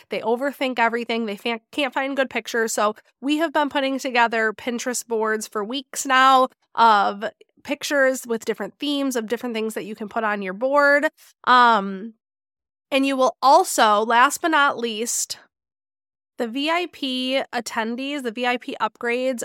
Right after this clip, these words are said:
will get first access to apply for Stylist Soul Tribe Mastermind. I have not opened Soul Tribe in six months. I think I opened it in July. I typically only open it once or twice a year when we have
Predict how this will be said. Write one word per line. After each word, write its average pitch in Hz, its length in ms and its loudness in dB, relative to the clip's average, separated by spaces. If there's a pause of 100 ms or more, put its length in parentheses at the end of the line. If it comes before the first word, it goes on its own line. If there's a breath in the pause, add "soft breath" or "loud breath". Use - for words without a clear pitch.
will 233 180 -4
get 220 220 -6
first 285 600 -6 (200)
access 294 760 -2 (300 soft breath)
to 247 180 -4
apply 233 840 2
for 247 180 -8
Stylist 220 540 -2
Soul 208 180 -6
Tribe 208 360 -4
Mastermind. 165 760 -10
I 214 140 -2
have 269 160 -4
not 285 220 -2
opened 262 560 0 (400)
Soul 226 240 -4
Tribe 220 480 -2
in 208 720 -6
six - 340 -8
months. 302 300 0
I 262 60 -4
think 247 200 -6
I 208 60 -4
opened 240 320 -4
it 226 100 -6
in 233 160 -4
July. 226 680 2 (260 soft breath)
I 226 140 -2
typically 294 580 -6
only 254 320 0
open 226 260 0
it 220 140 -4
once 214 260 -4
or 233 60 -6
twice 214 340 -6
a 220 60 -10
year 285 400 -2
when 240 180 -2
we 196 100 -6
have 220 420 0